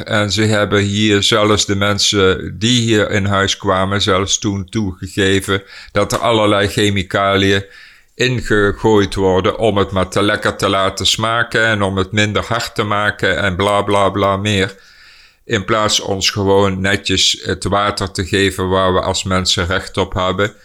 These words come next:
Al vraag je je af of we wel recht hebben op water. Als je ziet dat een, een Nestle-directeur keihard gaat zeggen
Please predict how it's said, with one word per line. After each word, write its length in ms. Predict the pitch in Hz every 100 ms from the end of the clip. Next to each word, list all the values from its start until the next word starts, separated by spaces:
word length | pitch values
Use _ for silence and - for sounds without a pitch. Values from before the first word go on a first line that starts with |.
| - - _ _
Al 300 | 107 98 95
vraag 400 | - 101 98 -
je 200 | 101 95
je 100 | 92
af 320 | - 92 -
of 320 | - - 156
we 100 | 107
wel 260 | 95 95 90
recht 320 | 95 90 -
hebben 380 | 98 87 85 -
op 220 | 92 -
water. 440 | 90 90 87 113 123 - _
Als 260 | 98 95 -
je 120 | 92
ziet 420 | - 95 92 -
dat 240 | 101 90 -
een, 380 | 92 90 85
een 300 | 87 87 87
Nestle-directeur 1800 | 92 107 - - 95 90 - - - - - - 107 95 95 - 98 92 -
keihard 380 | 110 101 95
gaat 200 | - 92
zeggen 480 | - 92 90 92 92